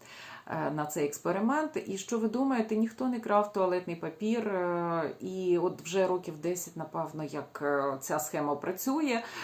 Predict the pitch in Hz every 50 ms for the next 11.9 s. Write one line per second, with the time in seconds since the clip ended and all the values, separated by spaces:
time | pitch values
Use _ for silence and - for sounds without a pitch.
0 | - - - - 180 170 - - 190 175 170 240 247 233 226 220 220 214 220 240
1 | 254 233 240 - 214 190 185 185 - 190 180 180 180 185 180 180 175 165 - 175
2 | 175 - 175 170 165 - - 165 160 160 160 143 165 165 156 147 147 160 156 156
3 | 147 135 143 151 151 151 147 143 143 143 135 135 135 - 110 117 139 143 - 190
4 | 180 190 262 294 311 302 285 - 226 220 220 - - 196 170 160 - - - -
5 | 185 190 185 185 180 175 170 170 - - - - - - - - - - 175 175
6 | 170 165 165 160 156 160 175 196 190 - - - - 208 202 214 214 208 196 175
7 | 170 190 190 190 185 180 175 - - 180 180 175 175 170 170 170 165 165 165 156
8 | 139 107 - - - - - - _ _ _ _ - 208 196 180 165 202 202 -
9 | - 208 196 185 190 180 180 180 - 196 175 165 - - 196 185 180 170 160 170
10 | 160 160 165 156 165 160 156 165 156 151 151 - - 160 160 156 147 151 156 156
11 | - 202 202 - 277 269 269 - 156 - - 185 185 - - 156 143